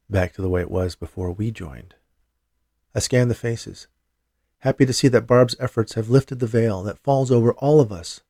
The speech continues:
whenever the conversation turns to unfulfilled justice and vengeance. The meeting ends. Old Harold is the first one out. I hadn't even noticed he was there.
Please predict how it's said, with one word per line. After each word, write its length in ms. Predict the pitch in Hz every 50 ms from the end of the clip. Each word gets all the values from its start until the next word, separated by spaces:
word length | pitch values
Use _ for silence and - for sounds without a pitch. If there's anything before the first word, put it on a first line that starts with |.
| _
whenever 280 | - 117 110 113 110 107
the 80 | 90
conversation 880 | 104 - 113 110 101 101 - - 110 107 107 - - 104 95 92 92 87 - _ _ _ -
turns 420 | - - 123 113 95 85 80 -
to 160 | - - -
unfulfilled 580 | - 107 101 - - 98 - - 104 92 92 92
justice 540 | - - 101 92 - - - - - - - _ _
and 140 | - 98 92
vengeance. 600 | 92 92 92 92 87 78 78 82 - - - _ _ _ _ _ _ _ _ _ _ _ _ _ _ _ _ _ _ _ _ _
The 60 | - 110
meeting 300 | 110 113 113 113 110 107
ends. 400 | 104 101 95 92 90 - - _ _ _ _ _ _ _ _ _ _ _ _ _ _ _ _ _ _ _ _ -
Old 200 | 131 143 143 123
Harold 340 | 92 143 156 143 110 98
is 120 | 98 95 104
the 80 | 107
first 340 | - _ - 113 107 - -
one 180 | - 107 104 - -
out. 340 | 107 113 107 95 - _ _ _ _ _ _ _ _ _ _ _ _ _ _ -
I 60 | 98
hadn't 200 | 92 117 107 101
even 160 | 101 95 98
noticed 280 | 92 98 95 92 90 -
he 80 | - 98
was 180 | 92 90 90
there. 320 | 92 95 107 110 95 -